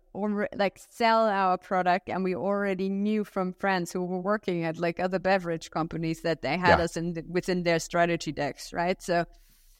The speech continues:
Speaker 1: um,
Speaker 2: Very
Speaker 1: like,
Speaker 2: interesting.
Speaker 1: the beverage companies, um, did,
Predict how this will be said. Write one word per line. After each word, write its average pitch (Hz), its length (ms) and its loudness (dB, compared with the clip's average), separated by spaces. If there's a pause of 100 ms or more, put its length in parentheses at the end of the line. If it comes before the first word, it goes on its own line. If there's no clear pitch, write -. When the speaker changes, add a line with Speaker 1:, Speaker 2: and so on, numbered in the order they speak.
(260)
Speaker 1:
um, 190 420 2 (680)
Speaker 2:
Very 120 220 8
Speaker 1:
like, 104 280 4
Speaker 2:
interesting. 78 220 -8
Speaker 1:
the 190 60 -18
beverage 233 500 2
companies, 208 920 -2 (100)
um, 185 540 0 (520)
did, 214 240 4